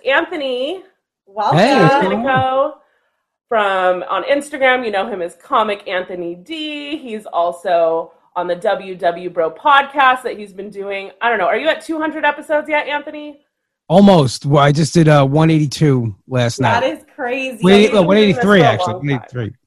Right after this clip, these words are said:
Speaker 3: I didn't even know my own number.
Speaker 2: Amazing.
Speaker 1: We're so excited that you're here.
Speaker 2: Yes,
Speaker 3: I'm excited.
Speaker 2: welcome.
Speaker 3: Thank you. Well, thanks for having me.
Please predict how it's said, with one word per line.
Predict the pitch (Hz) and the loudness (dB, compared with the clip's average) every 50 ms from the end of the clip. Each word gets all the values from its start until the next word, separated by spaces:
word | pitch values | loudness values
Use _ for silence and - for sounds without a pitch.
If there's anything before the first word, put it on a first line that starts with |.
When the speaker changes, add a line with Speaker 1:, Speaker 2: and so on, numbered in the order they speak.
| _ - | _ -10
Speaker 3:
I | 107 | -8
didn't | 110 110 | -6 -4
even | 110 110 | -4 -4
know | 104 | -4
my | 101 101 104 | -4 -4 -4
own | 101 98 95 98 101 - | -4 -4 -6 -8 -10 -8
number. | 113 110 110 101 98 98 | -8 -6 -6 -6 -8 -10
Speaker 2:
Amazing. | 247 247 240 226 220 220 220 220 - 196 185 175 175 165 165 165 180 220 - _ _ _ _ _ _ | -10 -10 -8 -8 -6 -6 -6 -8 -8 -10 -12 -12 -12 -12 -14 -16 -18 -20 -20 _ _ _ _ _ _
Speaker 1:
We're | 220 220 233 240 233 | -10 -6 -4 -4 -4
so | 240 - - 247 247 254 269 | -6 -8 -10 -6 -2 -2 -2
excited | 262 - - - - 208 180 165 165 165 170 165 170 170 202 - _ _ | -4 -4 -12 -12 -8 -6 -4 -4 -2 -2 -2 -2 -2 -4 -8 -12 _ _
that | - 180 165 - - | -8 -6 -6 -6 -6
you're | 196 208 233 | -8 -12 -12
here. | 247 _ - 349 403 403 294 208 170 147 143 | -14 _ -14 -10 -6 -4 -2 -2 0 0 -2
Speaker 2:
Yes, | - 233 240 240 | -2 -2 0 2
Speaker 3:
I'm | 240 240 294 | 2 4 4
excited. | 320 - - - 147 117 107 101 - | 2 2 0 -2 -4 -2 -4 -4 -6
Speaker 2:
welcome. | 214 196 190 180 175 175 185 214 _ _ _ _ _ _ _ _ _ _ _ _ _ - | -6 -6 -6 -6 -8 -8 -12 -16 _ _ _ _ _ _ _ _ _ _ _ _ _ -8
Speaker 3:
Thank | 127 147 196 - | -6 -6 -6 -4
you. | 131 113 | -6 -6
Well, | 113 120 127 131 | -4 -4 -2 -2
thanks | 151 175 170 - | -2 -2 -2 -2
for | 185 | -2
having | 143 165 202 240 240 180 | 0 0 0 -2 -2 -4
me. | 101 87 104 | -4 -6 -8